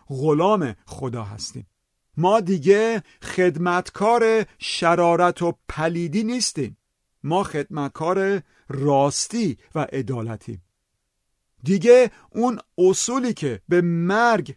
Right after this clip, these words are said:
ختم می‌شد بر ما حکمرانی نمی‌کنه، بلکه صاحب اصولی هستیم که به حیات می‌انجامه. ما خلقت تازه ایم. پولس این حقیقت رو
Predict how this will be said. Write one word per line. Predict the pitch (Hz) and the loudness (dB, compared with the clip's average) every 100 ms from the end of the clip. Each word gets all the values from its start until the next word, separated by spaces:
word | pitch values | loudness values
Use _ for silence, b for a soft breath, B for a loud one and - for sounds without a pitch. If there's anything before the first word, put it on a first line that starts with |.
| - | -8
ختم | 170 165 | -4 -4
می‌شد | - 151 - 185 202 196 _ | -6 -10 -2 0 0 -2 _
بر | 120 139 139 | -8 -6 -2
ما | 170 185 185 b b | 0 0 -2 b b
حکمرانی | - 143 - - 143 147 170 | -6 -6 -6 -10 -8 -6 -6
نمی‌کنه، | 165 175 147 - 113 101 _ _ _ _ _ | -4 -2 -4 -8 -14 -16 _ _ _ _ _
بلکه | 107 156 208 - 214 220 214 165 b | -4 -2 -2 -2 0 2 0 -4 b
صاحب | - - 175 165 170 220 180 131 | -6 -4 0 0 0 2 0 0
اصولی | 160 156 - 240 240 | -6 -8 -6 -4 0
هستیم | 185 180 - 202 165 b | 0 -2 -2 -4 -4 b
که | - | -10
به | 135 147 | -8 -8
حیات | 107 135 139 170 117 - _ - | -8 -4 0 0 -2 -14 _ -12
می‌انجامه. | 120 113 110 101 110 104 98 _ _ _ _ _ _ _ - | -10 -8 -12 -12 -10 -10 -12 _ _ _ _ _ _ _ -4
ما | 170 208 208 196 _ | 0 2 0 -2 _
خلقت | - 160 160 175 202 220 | -6 -4 -4 -2 -2 -2
تازه | - 160 143 127 | -2 -2 -2 -2
ایم. | 160 117 98 _ _ _ _ _ _ _ _ _ | -2 -4 -8 _ _ _ _ _ _ _ _ _
پولس | - 139 165 175 | -10 -6 -4 -4
این | 190 | -6
حقیقت | 165 147 143 202 220 | -4 -4 -2 -2 -2
رو | 143 117 | -6 -6